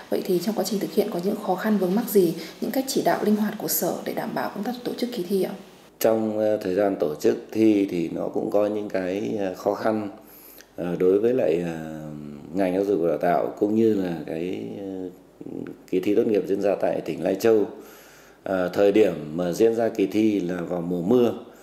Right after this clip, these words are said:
Speaker 2: cho nên là đường xá của Lai Châu nó cũng có những cái khó khăn, có những cái điểm sung yếu nó rất, rất dễ, ờ, bị, ờ, sụt sạt. Ờ, tuy nhiên thì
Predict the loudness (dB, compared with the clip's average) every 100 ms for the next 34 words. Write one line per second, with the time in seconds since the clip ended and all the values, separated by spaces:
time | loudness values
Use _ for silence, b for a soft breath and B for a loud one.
0 | B B -2 0 0 0 2 4 2 0
1 | -2 -2 -2 -4 0 2 4 4 4 0
2 | -6 -2 -2 -2 -4 -4 -4 -2 -2 -2
3 | -6 -12 -16 -10 -8 -8 -6 -6 -6 -6
4 | -2 4 4 2 -6 -2 0 4 2 2
5 | 0 -4 -4 -6 -10 -8 2 4 4 4
6 | 4 2 0 -4 -4 -6 -10 B B B
7 | -2 -2 -2 -6 -10 -2 -2 0 -2 -2
8 | -4 -14 B B B B B B -8 -4
9 | -2 -2 2 4 6 4 4 4 2 2